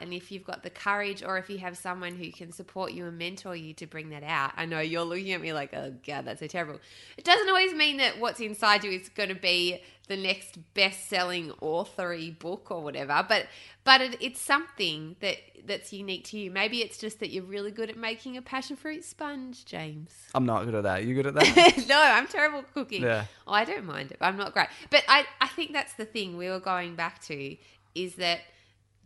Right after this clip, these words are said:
Speaker 1: don't give up your day job.
Speaker 2: Absolutely not. One hundred percent. I, I, I mean, I guess it depends how old you are as well. For me, it wasn't even an option.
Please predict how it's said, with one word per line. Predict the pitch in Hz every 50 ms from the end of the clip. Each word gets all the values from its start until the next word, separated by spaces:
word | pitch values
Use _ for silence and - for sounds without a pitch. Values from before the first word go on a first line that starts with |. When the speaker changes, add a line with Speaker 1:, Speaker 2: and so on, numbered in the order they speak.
| 165 _
Speaker 1:
don't | 233 214 220 226 247 247 - 208
give | - 233 214 214
up | 202 202 -
your | - 196 -
day | 202 180 185 190
job. | 180 - - 160 139 135 131 165 - - _ _ _ _ _ _ _ - - -
Speaker 2:
Absolutely | - 170 156 - - 160 151 151 147 139 135 131
not. | 131 131 127 120 113 - - -
One | 147 156 139
hundred | 127 135 147 143 135 120 110
percent. | 123 - - 135 127 117 110 - - -
I, | 170 175
I, | 175 208 208 214
I |
mean, | 202 208 208 196 -
I | 196 196
guess | 175 196 214 202 - - - - - - -
it | - 160
depends | 139 165 139 - 185 185 180 165 151
how | 170 156 147 143 135 127
old | - 139 151 160 165 151
you | 170 165 160
are | 156 151 139
as | 131 120
well. | 131 131 135 151 175 185 - - - - -
For | - 165
me, | 170 180 175 165
it | 151 135
wasn't | 151 156 151 147 147 139
even | 135 123 123 120
an | 113 120
option. | 123 127 123 - - - 113 117 - 117 123